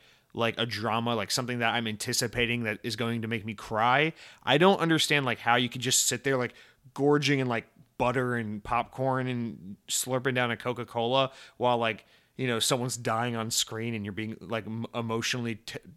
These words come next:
torn apart from fucking Titanic or whatever it is you're watching. So that's another thing of mine is, like, I think when you, when you eat food at the theater, it's gotta be very specific to the kind of movie you're watching, especially, you know, s-, more specifically,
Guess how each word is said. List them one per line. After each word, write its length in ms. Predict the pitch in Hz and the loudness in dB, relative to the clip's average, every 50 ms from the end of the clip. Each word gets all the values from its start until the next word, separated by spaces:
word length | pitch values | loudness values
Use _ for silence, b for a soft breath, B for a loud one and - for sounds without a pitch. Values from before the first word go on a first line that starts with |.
| _ - - | _ -16 -12
torn 280 | - - 127 123 120 117 | -8 -6 -4 -2 -2 -4
apart 400 | 107 - - 120 117 120 104 - | -4 -2 0 0 0 0 -2 -4
from 200 | - 123 113 107 | -4 -6 -6 -2
fucking 360 | - 123 117 - 120 110 101 | -2 -2 -2 -2 -4 -6 -6
Titanic 520 | - - 120 113 - 117 113 113 113 110 | -4 -4 -4 -4 -4 -4 -4 -4 -2 -2
or 60 | 123 123 | -2 0
whatever 220 | 120 120 117 120 | 0 0 0 0
it 100 | 123 123 | 0 -2
is 100 | 120 117 | -2 -2
you're 100 | 127 123 | -4 -2
watching. 440 | 117 117 123 123 - - 135 147 B B B B B B B | 0 0 0 0 0 -2 -4 -4 B B B B B B B
So 420 | - - 143 131 131 131 123 B B B B B B | 0 4 6 6 6 6 4 B B B B B B
that's 240 | - 185 247 - 339 | 0 2 4 4 4
another 400 | 277 226 190 180 180 180 175 156 | 4 8 8 10 10 10 8 6
thing 240 | - - 151 143 135 | 6 4 2 2 2
of 80 | 123 | 2
mine 240 | 127 123 117 117 113 | 2 2 2 2 2
is, 140 | 113 117 123 | 0 0 2
like, 260 | 131 127 127 98 - | 2 2 2 2 0
I 120 | - 131 127 | -2 -2 -2
think 380 | - - 190 202 202 - - - _ _ _ _ - | 0 0 0 0 0 -2 -6 -12 _ _ _ _ -12
when 320 | - 127 135 147 151 151 | -6 -2 0 0 2 2
you, 220 | 139 127 123 123 - _ | 0 0 -2 -2 -6 _
when 200 | - 131 143 135 | -2 -2 0 0
you 120 | 120 117 - | 0 -2 -4
eat 240 | - 190 233 - - | -2 -2 -2 -2 -4
food 260 | - - 143 131 123 | -4 -2 -2 0 0
at 120 | 117 - - | -2 -2 -4
the 80 | 113 | -8
theater, 260 | - 127 127 113 120 | -6 -4 -2 0 0
it's 120 | 117 107 - | -2 -2 0
gotta 200 | - 190 214 214 | 0 0 0 2
be 240 | 214 160 143 135 b b b b b | 2 2 0 0 b b b b b
very 300 | - 110 160 202 240 247 | -4 2 4 4 4 4
specific 640 | - - - - 165 156 - - 190 170 160 127 - | 4 2 2 2 2 2 2 2 2 2 2 0 0
to 100 | - 139 | 0 0
the 80 | 131 127 | 0 2
kind 220 | - 147 151 131 | 2 4 4 4
of 80 | 120 107 | 2 2
movie 260 | 110 127 131 123 117 | 0 0 0 0 0
you're 120 | 113 107 | 0 0
watching, 320 | 101 104 95 98 - - 113 | 0 -2 -2 -4 -4 -4 -4
especially, 460 | - - - 170 170 - 165 127 - | -4 -2 -2 -2 -2 0 -2 -2 -2
you 60 | - | -2
know, 120 | 135 120 113 | -2 -2 -2
s-, 180 | - - - - | -4 -6 -8 -4
more 180 | 135 165 175 | 0 0 0
specifically, 520 | - - 139 123 151 135 135 135 127 123 | 0 0 -2 -2 -2 0 0 -2 -2 -2